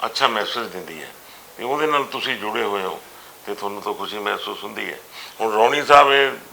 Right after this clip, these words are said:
ਦੱਸਦੇ ਨੇ ਕਿ ਇਹਨਾਂ ਦੇ ਹੈ, ਬਦਲੇ ਤਾਂ ਕਈ ਬੰਦੇ ਨੇ,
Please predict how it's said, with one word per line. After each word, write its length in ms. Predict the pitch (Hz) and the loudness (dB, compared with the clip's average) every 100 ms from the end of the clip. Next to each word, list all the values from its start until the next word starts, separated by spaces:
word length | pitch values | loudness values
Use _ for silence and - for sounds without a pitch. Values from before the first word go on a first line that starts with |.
| - | -2
ਦੱਸਦੇ 360 | 101 107 104 123 | 2 2 0 -4
ਨੇ 200 | 107 90 - - - - | -4 -8 -12 -18 -20 -12
ਕਿ 80 | 120 | -6
ਇਹਨਾਂ 280 | 123 135 135 | -4 0 2
ਦੇ 160 | 131 117 - - - 110 | 2 -2 -10 -20 -14 -6
ਹੈ, 220 | 104 85 92 - - | -4 -4 -4 -6 -4
ਬਦਲੇ 300 | 107 113 143 | -4 -2 -2
ਤਾਂ 140 | 143 | 0
ਕਈ 200 | - 143 | 0 0
ਬੰਦੇ 300 | 156 143 127 | 2 -2 -2
ਨੇ, 100 | 110 | -4